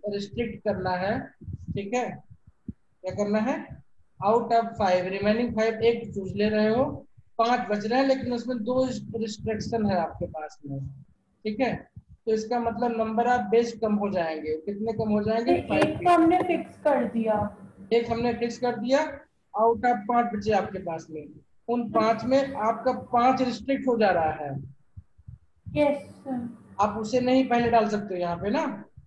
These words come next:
Speaker 2: यस, सर।
Speaker 1: तो अब वो फिक्स हो गए, तो इसका मतलब क्या हो गया कि आपके पास जो बाकी रिमेनिंग तीन डिजिट बच रहे हैं, उन्हीं को चूज़ करना पड़ रहा है। तो इस रिस्ट्रिक्शन को माइनस करने के लिए जितने रिस्ट्रिक्शन होते हैं, उतना फैक्टोरियल पी करके माइनस कर देते हैं, तो फ़ाइव फीट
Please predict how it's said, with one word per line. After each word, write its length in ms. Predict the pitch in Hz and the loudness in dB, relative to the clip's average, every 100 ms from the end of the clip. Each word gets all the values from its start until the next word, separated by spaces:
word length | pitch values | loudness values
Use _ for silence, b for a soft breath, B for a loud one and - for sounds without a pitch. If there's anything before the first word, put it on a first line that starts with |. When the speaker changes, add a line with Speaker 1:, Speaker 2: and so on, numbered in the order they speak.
| 311 | -10
Speaker 2:
यस, 80 | 302 - - | -10 -12 -14
सर। 380 | - 277 240 233 - - - - - | -6 -4 -4 -6 -14 -20 -20 -20 -16
Speaker 1:
तो 80 | 233 | -10
अब 260 | 226 226 226 | 0 0 2
वो 120 | 262 | 0
फिक्स 280 | 262 262 240 | 0 -2 0
हो 60 | |
गए, 200 | 208 214 | 0 0
तो 100 | 214 | 0
इसका 240 | 214 220 247 | -2 -2 -2
मतलब 360 | 240 240 220 | -2 -2 -4
क्या 120 | - 208 | -2 -2
हो 180 | 202 | -2
गया 180 | 202 240 | -2 -2
कि 160 | 226 247 | -2 -4
आपके 380 | 202 208 208 226 | -2 -2 -2 -2
पास 200 | 233 220 | 0 0
जो 120 | 208 | -2
बाकी 380 | 202 196 - 233 | -2 -4 -4 -4
रिमेनिंग 500 | 226 220 220 220 - | -2 -2 -4 -6 -4
तीन 200 | 214 208 | -2 -2
डिजिट 320 | 202 208 202 | -2 -2 -4
बच 180 | 190 185 | -6 -4
रहे 220 | 180 180 | -2 0
हैं, 320 | 202 277 294 - - - 214 | -2 -4 -6 -18 -14 -8 -4
उन्हीं 280 | 226 262 | -2 0
को 140 | 254 226 | -2 -6
चूज़ 240 | 226 214 | -8 -8
करना 280 | - 180 180 | -6 -4 -4
पड़ 240 | 175 156 | -4 -6
रहा 100 | 147 | -6
है। 60 | 165 | -6
तो 120 | - | -8
इस 180 | 240 220 | -10 -6
रिस्ट्रिक्शन 720 | 233 214 - 214 - 233 220 | -6 -6 -8 -10 -8 -8 -6
को 140 | 220 | -4
माइनस 460 | 214 196 202 233 214 | -2 -2 -2 -4 -4
करने 340 | 226 202 202 | -6 -4 -4
के 140 | 196 196 | -6 -8
लिए 460 | 190 185 202 208 - _ _ _ - | -6 -4 -2 -4 -10 _ _ _ -8
जितने 340 | 208 226 247 | -6 -2 -2
रिस्ट्रिक्शन 500 | 226 202 208 202 214 | -2 -4 -8 -6 -4
होते 300 | 208 208 - | -2 -4 -4
हैं, 60 | 240 | -2
उतना 300 | 226 220 233 | -2 -2 -4
फैक्टोरियल 560 | 226 202 202 208 208 | -2 -6 -4 -4 -4
पी 160 | 220 214 | -6 -6
करके 440 | 208 208 220 214 | -6 -4 -6 -6
माइनस 300 | 202 175 175 | -6 -6 -6
कर 120 | - 156 | -10 -12
देते 340 | 147 135 151 | -12 -14 -14
हैं, 100 | 160 | -16
तो 60 | 185 | -16
फ़ाइव 300 | - 170 175 | -8 -8 -8
फीट 360 | - 202 196 | -10 -12 -12